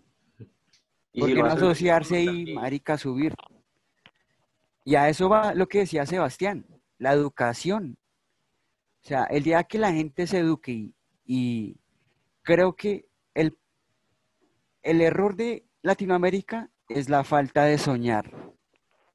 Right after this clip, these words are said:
Speaker 2: Creo que ahí está el... o sea, mucha gente ve un Ferrari y dice, "Uf, qué chimba", pero no se mentaliza, "Yo lo puedo lograr,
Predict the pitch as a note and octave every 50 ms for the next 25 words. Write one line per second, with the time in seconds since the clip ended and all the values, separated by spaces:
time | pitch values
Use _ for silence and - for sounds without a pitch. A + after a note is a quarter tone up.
0 | _ _ _ _ _ _ _ _ _ _ _ _ _ _ _ _ _ _ _ _
1 | _ _ _ _ - - F3 F#3 G3 F#3+ - - A3+ G#3 F#3 E3+ D#3+ D#3+ - -
2 | D#3+ E3+ F3 F3+ F3+ F3+ F3+ - _ _ _ _ - - - _ _ _ _ _
3 | _ _ _ _ _ _ _ _ _ _ _ _ _ _ _ _ _ - - D3+
4 | D3+ E3 F3 E3+ - F#3+ F#3 F#3 F3+ - F#3+ F#3+ F#3+ G3 F#3+ F#3+ G3 F#3+ F3 -
5 | G3 F#3+ F#3+ G3 G3+ A3 G3+ F3+ D#3 - - A3+ G#3 F#3 - - - - - _
6 | - C3+ B2 B2 - - E3 F3+ F#3+ F3+ D3+ A#2+ A2 G#2 - _ _ _ _ _
7 | _ _ _ _ _ _ _ _ _ _ _ _ _ - C#3 C#3+ C#3+ C#3+ C#3+ C#3+
8 | C#3+ C#3 C3+ E3 D#3 E3 E3 - E3+ D#3+ D3+ C3+ - D3+ C#3+ D3 - _ _ _
9 | _ _ _ _ _ - A#2+ D3 E3+ D#3+ E3 D#3+ - E3+ E3+ F3 D#3 C#3 C3 C#3+
10 | E3 F3 D#3+